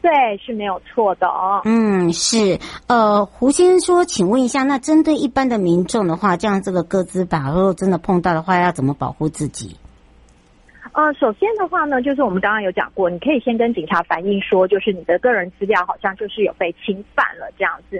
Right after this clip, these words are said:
Speaker 1: 然后警察可能可以进行一些的搜证以及告诫。那如果说在这个部分的话呢，你认为说你可以提出实际的那个，呃，就是受到损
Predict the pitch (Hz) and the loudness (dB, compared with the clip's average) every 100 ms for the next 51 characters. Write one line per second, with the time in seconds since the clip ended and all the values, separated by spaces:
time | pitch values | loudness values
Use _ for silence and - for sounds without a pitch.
0 | 185 262 247 - - 190 185 196 185 247 | -6 -2 -4 -6 -8 -6 -6 -10 -8 -2
1 | 233 247 226 190 190 - 202 180 - 190 | -2 -2 -8 -4 -6 -2 0 0 2 -2
2 | 185 208 104 104 330 - - - - 262 | 0 -2 -4 -6 -4 -4 -6 -16 -4 0
3 | 202 180 - 254 208 320 302 220 262 254 | 0 -2 -2 -2 0 -2 -2 -2 0 -2
4 | 277 311 240 302 277 302 247 214 247 220 | -2 -2 -2 -2 -2 -2 -2 -2 0 -2
5 | 208 190 180 226 226 190 226 208 170 226 | -2 -4 -2 -2 0 0 -2 -4 -4 -2
6 | 196 - 185 226 214 - - - - 202 | -2 -2 -2 0 0 -4 -20 -16 -2 -2
7 | 285 240 185 185 196 - 170 - 180 170 | 0 0 0 0 -2 0 0 0 -2 0
8 | 170 165 165 - 233 233 214 247 220 214 | 0 -2 -4 -6 -6 -6 -2 0 0 -2
9 | - | -6